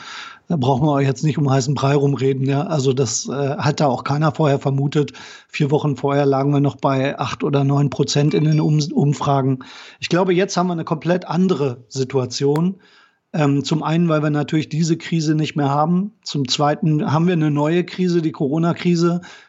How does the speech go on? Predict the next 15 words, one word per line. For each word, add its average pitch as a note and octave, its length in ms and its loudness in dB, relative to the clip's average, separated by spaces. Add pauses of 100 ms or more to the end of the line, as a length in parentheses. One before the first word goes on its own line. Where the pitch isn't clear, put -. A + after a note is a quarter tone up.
(120)
die D#3 320 0 (180)
vieles F#3+ 320 0
für E3+ 160 0
uns D#3+ 180 -2
auf D#3 120 -6
den C#3+ 160 0
Kopf D#3 240 0
stellt. D3+ 320 0
Und G#3 400 0 (600)
die C3+ 80 -8
Klimakrise D#3 680 0
ist D3 120 -2
noch C#3+ 140 0
mal C#3 120 0
fünf F3+ 380 -2